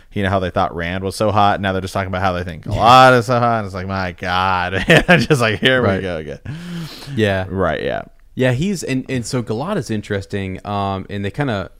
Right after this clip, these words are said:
Speaker 2: look over this. It's almost like it gets, because he's so good looking, we, we're gonna just, uh, gloss over the fact that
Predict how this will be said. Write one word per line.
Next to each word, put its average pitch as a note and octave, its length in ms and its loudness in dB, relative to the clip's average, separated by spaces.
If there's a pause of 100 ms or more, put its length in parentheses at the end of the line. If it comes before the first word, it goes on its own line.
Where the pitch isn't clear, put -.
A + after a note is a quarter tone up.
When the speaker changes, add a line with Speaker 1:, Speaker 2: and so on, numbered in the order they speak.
(380)
Speaker 2:
look G#2+ 280 -4
over A2+ 240 2
this. G2 200 -6
It's G#2 120 -10
almost C3 200 -2
like A2+ 120 -6
it G#2+ 140 -6
gets, - 360 -8 (440)
because C3 520 -2
he's A2+ 120 -6
so A2 240 -2
good G#2 240 -4
looking, F#2+ 500 -8 (300)
we, A2 220 -2
we're A2 160 -4
gonna G2+ 240 -2
just, G2+ 340 -6
uh, G2+ 240 -4
gloss G#2+ 420 -2
over G#2 140 -4
the F#2 60 -12
fact G2 320 -8
that G2 200 -4